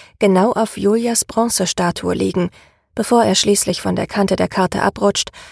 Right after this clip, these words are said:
und so schwer herabfällt, als hätte jemand ein Zentnergewicht dran gehängt. Dann verschwindet das Zittern ganz plötzlich aus Poetrys Körper und die übliche unheimliche Stille senkt sich wieder über sie.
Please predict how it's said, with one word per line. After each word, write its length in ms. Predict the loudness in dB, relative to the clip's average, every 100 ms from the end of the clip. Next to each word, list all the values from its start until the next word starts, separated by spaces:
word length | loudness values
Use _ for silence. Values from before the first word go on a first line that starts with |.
| -20 _
und 140 | -4
so 160 | 0 2
schwer 240 | 2 2
herabfällt, 680 | 2 2 0 0 0 0 0
als 240 | -4 -2
hätte 160 | -2 -2
jemand 420 | 0 2 2 2
ein 160 | 0 0
Zentnergewicht 880 | 0 0 -2 -2 0 0 -2 -2 -2
dran 160 | 0
gehängt. 440 | 0 -2 -4 -6 -14 _ _ _ _ _ _ _ _ _ _ _ _ _ _ _ _
Dann 400 | 2 2 2 0
verschwindet 480 | 0 2 4 2 2
das 180 | -2
Zittern 360 | -2 -2 0 0
ganz 220 | 0 0
plötzlich 520 | -2 -2 -2 -4 -4
aus 160 | -4 -4
Poetrys 540 | -2 -2 -2 -2 -2
Körper 380 | 2 2 2 -2 -4 -12 -20 _ _ -10
und 140 | -4
die 140 | 0 2
übliche 420 | 2 0 0 0
unheimliche 640 | 2 2 0 0 -2 -2
Stille 400 | -2 0 0 0
senkt 300 | 0 0 -2
sich 240 | -4 -4 -4
wieder 240 | -2 -2
über 240 | -4 -2
sie. 240 | -4 -4